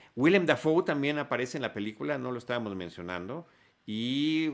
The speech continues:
su personaje es también fundamental en la historia. Y, y déjense llevar, em, por la historia, por las actuaciones,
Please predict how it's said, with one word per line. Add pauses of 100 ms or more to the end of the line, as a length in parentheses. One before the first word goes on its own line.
(240)
su
personaje
es
también
fundamental (440)
en
la
historia. (540)
Y,
y
déjense
llevar, (220)
em, (140)
por
la
historia,
por
las
actuaciones,